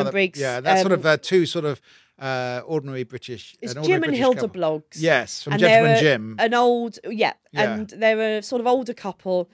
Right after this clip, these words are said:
Speaker 1: They lived through the
Speaker 2: And
Speaker 1: war and
Speaker 2: they've
Speaker 1: they
Speaker 2: lived
Speaker 1: remember
Speaker 2: through the war,
Speaker 1: Stalin
Speaker 2: and
Speaker 1: and
Speaker 2: Jim is very much a patriot, you know, and he gets
Speaker 1: That's what he's
Speaker 2: his
Speaker 1: told.
Speaker 2: protect and survive. He gets his advice, and they're in a transition to war period, so he does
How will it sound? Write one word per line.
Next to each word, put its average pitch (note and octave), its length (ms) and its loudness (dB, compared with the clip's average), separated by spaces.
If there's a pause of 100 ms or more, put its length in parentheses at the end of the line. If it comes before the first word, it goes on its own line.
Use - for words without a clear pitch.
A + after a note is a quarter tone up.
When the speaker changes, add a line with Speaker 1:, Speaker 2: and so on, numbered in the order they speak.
(140)
Speaker 1:
They C#3 80 -8
lived D#3 160 0
through - 100 0
the D3 80 4
Speaker 2:
And C3+ 140 2
Speaker 1:
war A#2+ 220 4
and A#2 80 0
Speaker 2:
they've - 80 2
Speaker 1:
they - 40 -2
Speaker 2:
lived B3+ 180 0
Speaker 1:
remember C#4 60 -4
Speaker 2:
through C4 200 2
the A3 60 0
war, A3 220 6
Speaker 1:
Stalin A3 260 6
Speaker 2:
and A#3 140 2
Speaker 1:
and G3+ 80 -4
Speaker 2:
Jim C#4 240 -2
is A#3 140 -10
very B3 280 0
much A#3 300 -8
a C#4+ 60 -8
patriot, A3+ 540 -4
you C4+ 100 -4
know, A#3+ 180 -2
and B3 120 -4
he B3 240 -4
gets B2 260 -2
Speaker 1:
That's - 40 -14
what D3 80 -6
he's C3+ 100 -2
Speaker 2:
his G#3 60 -14
Speaker 1:
told. A2+ 200 -6
Speaker 2:
protect B3+ 260 -6
and B3 80 -8
survive. G#3+ 240 0
He G#3 80 -4
gets B3 220 -4
his A#3+ 160 -6
advice, G3 540 -6 (360)
and G3+ 160 -4
they're A3 120 2
in C#4 100 0
a B3+ 40 -2
transition G3+ 520 -8
to F3 80 -20
war F3 240 -10
period, F3 420 -10 (240)
so G3+ 240 -4
he F#3+ 140 -6
does G3 480 -2